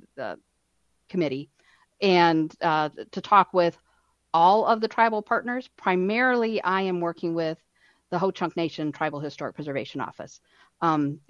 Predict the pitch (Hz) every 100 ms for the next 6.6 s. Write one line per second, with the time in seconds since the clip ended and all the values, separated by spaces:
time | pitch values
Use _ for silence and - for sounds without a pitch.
0 | 165 180 170 175 - 160 143 - 151 139
1 | - 131 143 143 101 - 175 170 165 151
2 | 147 - 151 160 160 - 160 175 - 170
3 | 156 156 139 - 151 139 117 - _ -
4 | - _ - 190 175 156 151 - _ _
5 | _ _ _ _ _ _ _ _ _ -
6 | - - - - 240 196